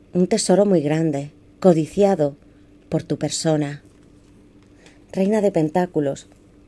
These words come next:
grandes emprendedores, si lo sois, con esta reina. El Papa.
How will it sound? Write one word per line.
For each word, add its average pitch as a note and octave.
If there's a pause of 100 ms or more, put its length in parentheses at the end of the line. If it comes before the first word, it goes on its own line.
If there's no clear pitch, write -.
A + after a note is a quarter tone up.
(380)
grandes D#3+
emprendedores, D#3
si -
lo C3+
sois, G3
con D3+
esta D3
reina. D3+ (640)
El E3+
Papa. E3